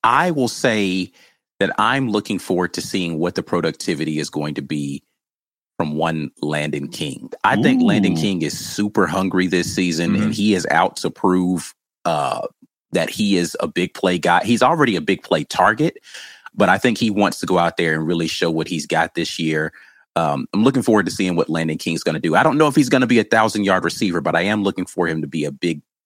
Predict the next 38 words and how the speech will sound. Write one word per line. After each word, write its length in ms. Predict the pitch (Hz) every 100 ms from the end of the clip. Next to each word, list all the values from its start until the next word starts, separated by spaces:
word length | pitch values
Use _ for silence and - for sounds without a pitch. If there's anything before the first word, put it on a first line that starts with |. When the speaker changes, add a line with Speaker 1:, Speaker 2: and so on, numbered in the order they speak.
| _
Speaker 1:
big 260 | 107 110 -
target 460 | - 95 85 -
this 200 | - 82
season, 460 | - 85 73 73 71 - - -
along 360 | 110 113 233 214
with 480 | 120 101 98 98 - _ _ _ _ _ _ -
newcomer 680 | 98 214 165 127 104 113 123 _ _ _ _
Fairweather. 580 | 143 180 135 90 - - _ _ _ _ _ _ -
Speaker 2:
Okay. 300 | - 147 175
Speaker 1:
'Cause 160 | 95
I, 140 | 107 - -
I 120 | 196
saw 160 | 202
that, 280 | - 175 208 -
that, 180 | 160 214
that, 280 | 185 - 175
that, 220 | 208 -
that 180 | 190 220
kid 180 | - 240
can 160 | 208 175
move 540 | 180 208 147 110 110
for 200 | - 117
a 20 | 92
big 240 | 110 78
guy. 300 | 78 67 - -
So, 300 | - 127 185
Speaker 2:
Well, 40 |
Speaker 1:
uh, 340 | 98 92 85 82
Speaker 2:
well, 140 | 127 185
we 100 | 226
know 160 | 233
tight 260 | 254 208 196
ends 240 | 202 180 147
eat 220 | 180 202
in 80 | 131
Hugh 160 | - 156
Freeze's 280 | 151 135 143
offense. 520 | 165 107 85 -